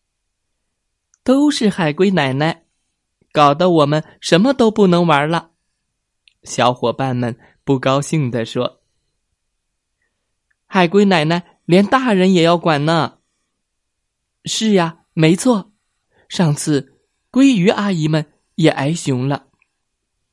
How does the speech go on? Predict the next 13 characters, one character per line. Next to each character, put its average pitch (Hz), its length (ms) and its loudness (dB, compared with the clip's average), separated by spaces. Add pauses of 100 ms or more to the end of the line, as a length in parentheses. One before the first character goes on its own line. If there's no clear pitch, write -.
(280)
海 135 200 -2
龟 156 220 -2
奶 143 180 -2
奶 139 140 -4
说 156 160 -6
他 165 160 -6
们 151 160 0
应 160 120 -2
该 165 240 -4 (280)
逆 262 160 2
流 196 160 4
而 190 180 -2
上， 226 380 -6